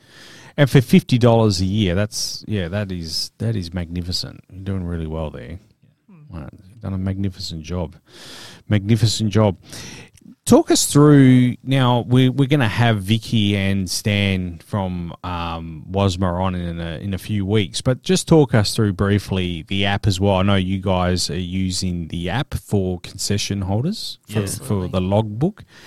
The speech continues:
Speaker 1: Are you able to talk us through that at all?
Speaker 2: Yeah, well, the, the app is fantastic for,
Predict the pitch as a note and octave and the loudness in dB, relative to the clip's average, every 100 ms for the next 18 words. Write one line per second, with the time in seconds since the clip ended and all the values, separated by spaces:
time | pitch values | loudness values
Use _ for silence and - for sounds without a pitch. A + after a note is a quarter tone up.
0 | - - C#3 F3+ F#3 D#3 A#2 C#3 C#3+ D3+ | -14 -6 2 4 6 4 4 2 2 0
1 | - - C#3+ C3 B2+ C3 C3+ F3+ C4+ - | -4 -2 -2 0 0 0 -2 -4 -6 -12
2 | - D#3 C3+ A#2 A#2 A#2 G2 G#2+ A2+ B2 | -14 -10 -6 -6 -6 -8 -10 -12 -8 -8
3 | C#3 A2+ F#2+ - F#2+ F2+ F2 G2 G2+ - | -8 -10 -12 -14 -12 -12 -10 -12 -12 -12
4 | F#2 - F2+ F2+ F2+ F2 F2 | -16 -18 -16 -14 -14 -14 -16